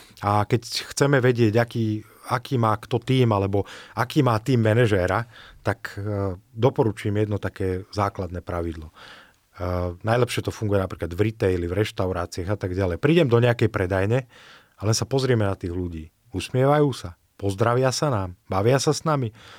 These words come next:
alebo sa tvária, že Ježiš Maria tento. A potom sú také predajne, kde nás s úsmevom privítajú, spýtajú sa, či vám pomôžeme. Je tam dobrá nálada, odchádzame aj my dobre naladení. Toto je vždy vizitka človeka, ktorý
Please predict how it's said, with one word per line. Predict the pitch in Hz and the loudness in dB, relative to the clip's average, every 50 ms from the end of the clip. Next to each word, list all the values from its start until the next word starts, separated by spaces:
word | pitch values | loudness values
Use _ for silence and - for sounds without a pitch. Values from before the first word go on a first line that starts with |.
| - _ _ | -20 _ _
alebo | - - 180 185 175 160 143 127 | -2 0 4 4 6 6 4 4
sa | - - 104 - | 2 0 -4 -6
tvária, | - 110 110 110 113 107 101 104 101 | -4 -2 0 0 2 2 2 0 -2
že | 92 95 95 | -2 0 0
Ježiš | 98 104 101 90 95 90 87 | 0 0 0 -2 -4 -6 -6
Maria | 95 95 95 95 95 92 90 - | -4 -4 -2 -2 -2 -4 -4 -6
tento. | - 98 95 92 - 104 - _ - - - - - - - - _ | -6 -6 -6 -6 -6 -8 -8 _ -12 -20 -20 -20 -20 -20 -20 -20 _
A | - 92 95 107 107 113 117 110 - _ _ - | -8 -4 -2 0 0 0 -2 -4 -10 _ _ -6
potom | 135 117 - 151 143 135 123 | -2 0 2 2 2 0 -2
sú | - - - 127 123 | -4 -4 -4 -4 -2
také | - 131 120 - 135 | -2 -2 -2 -2 -2
predajne, | 117 - 135 131 131 131 127 120 117 107 | 0 2 2 4 4 4 4 4 2 2
kde | 110 104 104 - _ _ _ _ _ _ - | 2 0 -2 -2 _ _ _ _ _ _ -4
nás | 120 127 139 120 107 | -2 0 0 0 0
s | 139 | -2
úsmevom | 147 - - 151 131 120 110 | -4 -2 -2 0 0 0 0
privítajú, | 104 127 135 139 135 127 117 - - 117 113 113 113 110 | 0 2 2 2 4 2 0 0 2 2 4 4 4 4
spýtajú | 110 107 - - 123 113 123 113 110 104 | 2 0 0 0 -2 0 2 2 0 0
sa, | 110 | -2
či | 107 - - 120 | -4 -4 -2 0
vám | 117 113 113 113 | 2 2 2 0
pomôžeme. | 117 - 139 139 139 131 120 113 117 113 110 - - - - - | 0 0 2 2 4 4 4 4 4 2 2 0 -6 -20 -8 -4
Je | 123 117 | -2 2
tam | 139 131 127 | 2 2 4
dobrá | 139 135 127 123 120 | 4 2 4 2 2
nálada, | 117 120 127 131 123 110 104 107 | 2 2 4 4 4 4 4 4
odchádzame | 104 123 123 - - 123 110 101 117 113 113 113 113 107 | 2 2 2 0 0 0 2 2 2 2 4 4 4 4
aj | 104 113 | 2 2
my | 120 113 | 2 2
dobre | 107 107 101 107 104 98 | 2 0 0 0 -2 -2
naladení. | 101 98 98 95 87 92 90 85 85 85 - _ _ _ _ _ _ _ _ _ _ _ _ _ _ _ _ _ _ | -2 -2 -2 -4 -4 -6 -8 -10 -12 -14 -18 _ _ _ _ _ _ _ _ _ _ _ _ _ _ _ _ _ _
Toto | - 104 101 - 123 127 123 - _ _ - | -6 -6 -2 0 0 -2 -2 -4 _ _ -8
je | 90 82 | -8 -8
vždy | 82 85 82 95 101 - - _ _ | -8 -6 -4 -4 -6 -6 -8 _ _
vizitka | - 95 95 95 104 - - - - 85 | -6 -4 -2 -2 -2 -4 -4 -8 -12 -10
človeka, | - - 98 92 92 - - - | -8 -6 -6 -6 -6 -6 -10 -14
ktorý | - - - 95 92 | -14 -12 -14 -14 -12